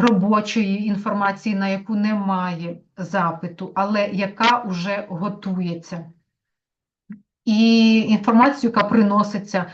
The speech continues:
вам як керівнику в обсязі більшому, ніж ви просили. Перевиробництво є найвагомішою втратою,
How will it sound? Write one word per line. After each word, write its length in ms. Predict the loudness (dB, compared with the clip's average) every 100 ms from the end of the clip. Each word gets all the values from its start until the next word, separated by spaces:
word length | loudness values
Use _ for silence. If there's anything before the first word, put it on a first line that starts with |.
| -14 -2
вам 320 | 0 0 0
як 240 | 0 -4
керівнику 760 | -4 -2 0 -2 -4 -2 -2 -2 -10 -10
в 540 | -4 -4 -6 -6 0
обсязі 480 | 0 0 -8 -6 -6
більшому, 760 | -6 -4 -2 -4 -4 -4 -4 -2
ніж 380 | 0 0 -4 -8
ви 220 | -6 -6
просили. 600 | -6 -8 -8 -10 -10 -10 -16 _ -20 -20 -2
Перевиробництво 880 | 4 4 6 6 8 6 4 0 0
є 260 | 2 2
найвагомішою 1080 | 2 0 0 0 0 0 0 -2 -4 -6 -6
втратою, 680 | -8 -2 0 0 -2 -6